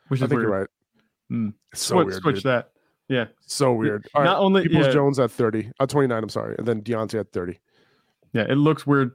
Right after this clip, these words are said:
Speaker 1: The, just looking at the ranking graphic that we have already looks weird. Now we're moving it around. Like, you wanna talk
Speaker 2: We
Speaker 1: about
Speaker 2: should
Speaker 1: confusion?
Speaker 2: compare this to week one and s-, like, see, or the week, or week, or week, like, three.
Speaker 1: Or the
Speaker 2: You know,
Speaker 1: amount of
Speaker 2: after a little bit of
Speaker 1: players that
Speaker 2: football.
Speaker 1: we're missing.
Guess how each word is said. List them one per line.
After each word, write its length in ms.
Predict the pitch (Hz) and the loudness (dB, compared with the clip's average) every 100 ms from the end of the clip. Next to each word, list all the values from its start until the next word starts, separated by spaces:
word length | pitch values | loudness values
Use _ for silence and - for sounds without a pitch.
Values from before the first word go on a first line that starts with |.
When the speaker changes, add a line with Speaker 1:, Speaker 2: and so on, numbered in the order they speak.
| - | -2
Speaker 1:
The, 200 | 127 131 | -2 -2
just 200 | 151 151 | -2 0
looking 200 | 143 151 | 2 2
at 80 | 147 | 2
the 80 | 131 | 2
ranking 340 | 127 135 135 | 0 0 0
graphic 400 | 123 123 127 143 | 2 2 2 0
that 160 | 139 139 | 0 2
we 120 | 151 | 2
have 220 | 139 147 | 2 0
already 400 | 117 135 120 131 | 2 2 2 2
looks 220 | 143 143 | 2 0
weird. 200 | - 160 131 | 0 0 0
Now 180 | 147 | 0
we're 80 | 151 | 0
moving 340 | 113 135 139 123 | 0 0 0 -2
it 140 | 110 | -4
around. 360 | 107 127 147 139 | 0 0 0 -4
Like, 120 | 107 | -6
you 60 | 117 | -6
wanna 80 | 127 | -2
talk 140 | 135 | 4
Speaker 2:
We 80 | 180 | 4
Speaker 1:
about 80 | - | 4
Speaker 2:
should 100 | 240 | 2
Speaker 1:
confusion? 260 | 214 131 | 4 4
Speaker 2:
compare 180 | 147 170 | 4 2
this 220 | 143 147 | 2 0
to 100 | - | 2
week 240 | 139 143 127 | 2 2 0
one 300 | 117 113 - - _ _ _ _ - | -2 -2 -6 -20 _ _ _ _ -6
and 100 | 127 | -4
s-, 240 | - - | -6 -6
like, 200 | 131 123 | -6 -6
see, 340 | - 147 131 123 - | -4 -2 0 -2 0
or 120 | 135 | 2
the 80 | 131 | 2
week, 180 | 139 - - | 2 -2 -4
or 100 | 165 | 2
week, 200 | 156 170 - _ _ | 2 2 -2 _ _
or 120 | 151 | 0
week, 200 | 139 147 | 0 -2
like, 120 | 135 127 | -6 -8
three. 320 | - 110 - _ | -8 -10 -10 _
Speaker 1:
Or 100 | - | 0
the 100 | 147 | 4
Speaker 2:
You 60 | 147 | 4
know, 80 | 143 | 4
Speaker 1:
amount 140 | 147 | 2
of 20 | 127 | 0
Speaker 2:
after 40 | |
a 20 | |
little 100 | 113 | 2
bit 60 | 135 | 2
of 40 | 139 | 4
Speaker 1:
players 140 | 143 | 2
that 60 | 139 | 0
Speaker 2:
football. 100 | 117 | -2
Speaker 1:
we're 60 | |
missing. 400 | 117 120 - 175 | -4 -4 -4 -8